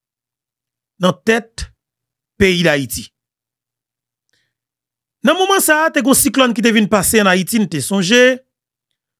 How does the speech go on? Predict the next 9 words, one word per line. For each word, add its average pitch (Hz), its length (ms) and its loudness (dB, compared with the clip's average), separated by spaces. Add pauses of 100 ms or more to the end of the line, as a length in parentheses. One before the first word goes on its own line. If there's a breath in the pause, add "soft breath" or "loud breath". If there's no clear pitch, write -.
(160)
kote 202 240 2
ke 247 160 2
la 233 100 2
Dominikani 214 640 2
te 202 160 2
vin 226 300 2 (1400)
voye 190 760 4 (800)
de 170 160 6
sipò. 160 880 -2